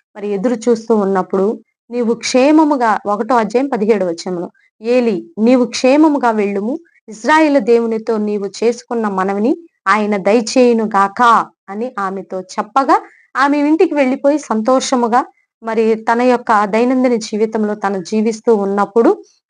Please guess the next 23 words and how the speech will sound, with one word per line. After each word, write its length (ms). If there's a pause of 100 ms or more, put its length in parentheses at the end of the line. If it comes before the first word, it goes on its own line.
ఆమె 240
గర్భమును, 720
ఆమెను 400 (220)
దేవుడు 580
జ్ఞాపకము 680 (160)
చేసుకొని 420
చక్కని 680
మగబిడ్డని 600
ఇచ్చినట్లు 640
మనకి 300
తెలుసు. 400 (320)
అలాగే 560 (260)
స-, 520
రాజుల 680 (260)
రెండో 340
గ్రంథంలో 520
కూడా 280
ఇలా 360
రాయబడి 480
ఉంది. 360
రాజుల, 580 (400)
ఆ, 400 (540)
రాజుల 580